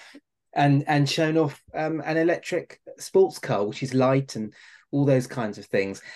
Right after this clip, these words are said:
A-, another thing that, uh, I find interesting about this car is, um, you know,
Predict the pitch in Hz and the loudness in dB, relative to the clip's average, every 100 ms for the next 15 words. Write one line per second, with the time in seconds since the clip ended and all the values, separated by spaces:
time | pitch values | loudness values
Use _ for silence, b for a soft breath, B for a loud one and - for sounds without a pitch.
0 | B _ - - 180 190 214 202 247 240 | B _ -16 -6 0 2 4 6 4 2
1 | 147 107 104 107 - - 117 127 123 117 | 0 0 -2 -4 -4 -2 0 0 -2 -4
2 | - 113 110 101 - 110 104 92 - - | -6 -4 -4 -8 -8 -6 -4 -4 -6 -8
3 | 110 101 123 131 135 127 - _ _ _ | -4 0 2 2 2 0 -10 _ _ _
4 | _ _ _ _ - B B B _ 143 | _ _ _ _ -20 B B B _ 2
5 | 143 139 131 - _ - 151 | 4 4 2 -4 _ 0 2